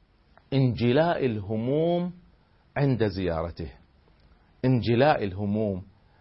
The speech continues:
عند زيارته. إن-، سبحان الله، ال-، ال-، النفس البشرية تتعرض لهموم وتتعرض لضغوط،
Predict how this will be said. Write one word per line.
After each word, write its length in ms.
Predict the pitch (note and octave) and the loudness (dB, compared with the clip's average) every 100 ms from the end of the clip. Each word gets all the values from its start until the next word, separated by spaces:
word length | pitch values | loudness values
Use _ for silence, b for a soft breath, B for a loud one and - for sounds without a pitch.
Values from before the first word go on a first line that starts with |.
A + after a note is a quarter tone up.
| - | -4
عند 280 | C#3+ B2 G#2 | 0 2 0
زيارته. 440 | F#2 F2+ E2+ - | 0 -4 -4 -6
إن-، 260 | - F3 - | -6 -6 -6
سبحان 360 | - D#3+ E3+ | -6 -2 0
الله، 200 | B2+ G#2+ F#2+ B B - | 0 0 -2 B B -2
ال-، 180 | B2 A2+ | 0 2
ال-، 260 | A2 - | 0 -2
النفس 400 | G#2 G#2 D3+ - | -2 0 -2 -2
البشرية 520 | A#2 G2+ G2+ A2 C3 | -2 -2 -2 0 0
تتعرض 520 | A2 - G2+ B2 A2 F#2 | -2 -2 -4 -2 -4 -4
لهموم 680 | F2+ F#2 G2 G2 F#2+ F2+ F2+ | -6 -4 -2 -2 -2 -4 -8
وتتعرض 640 | E2+ G2 F2 G2 G2+ G2 | -6 -6 0 0 0 -2
لضغوط، 720 | F#2 F2+ G2 G2 A2+ G2+ F#2 | -2 -2 -2 0 0 0 -2